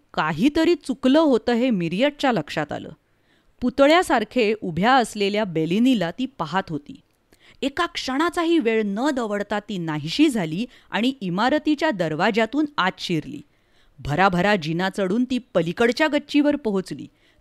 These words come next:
तारेच्या दुसऱ्या टोकावर उभी राहिली. तिने हात पुढे केले.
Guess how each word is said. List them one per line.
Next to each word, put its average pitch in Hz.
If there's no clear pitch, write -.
तारेच्या 202
दुसऱ्या 190
टोकावर 220
उभी 214
राहिली. 202
तिने 262
हात 214
पुढे 170
केले. 160